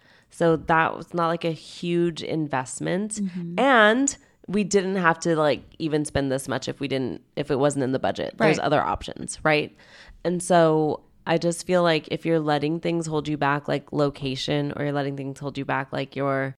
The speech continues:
Speaker 1: equipment and, like, your current budget,
Speaker 2: Mm-hmm.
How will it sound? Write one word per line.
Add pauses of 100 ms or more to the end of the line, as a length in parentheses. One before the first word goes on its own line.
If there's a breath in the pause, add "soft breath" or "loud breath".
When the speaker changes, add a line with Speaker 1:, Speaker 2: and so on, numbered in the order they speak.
Speaker 1:
equipment
and,
like,
your
current
budget,
Speaker 2:
Mm-hmm.